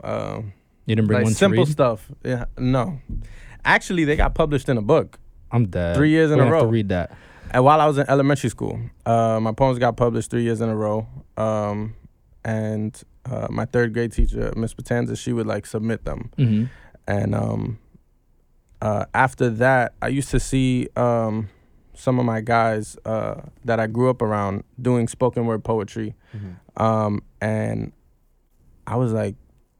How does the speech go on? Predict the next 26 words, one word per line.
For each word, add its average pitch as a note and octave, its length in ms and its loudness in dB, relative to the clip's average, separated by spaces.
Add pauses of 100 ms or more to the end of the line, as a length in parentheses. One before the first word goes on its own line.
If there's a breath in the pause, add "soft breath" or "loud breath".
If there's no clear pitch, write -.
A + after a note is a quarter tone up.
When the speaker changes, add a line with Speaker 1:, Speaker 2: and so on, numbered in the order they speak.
(540)
Speaker 1:
"I, A2+ 120 -2 (180)
I A2 80 -2
wanna, B2+ 600 2 (440)
I A#2 80 -4
wanna B2 220 2
try A2+ 300 0
this." - 580 -4 (520 soft breath)
You A#2+ 120 -2
know, A2+ 180 0
I A2 60 0
wanna, A2+ 460 0 (200)
I A2+ 80 -2
wanna A#2 220 0
get A2+ 160 0
into A2 260 -2
that. A#2+ 420 2
So A#2+ 280 2
that B2+ 200 4
transition A#2+ 540 0
happened, A#2+ 400 0
I, A2 120 0
I - 160 -2
would A2+ 120 -2
say, A#2 160 0
at G#2+ 120 0
about G#2 300 -2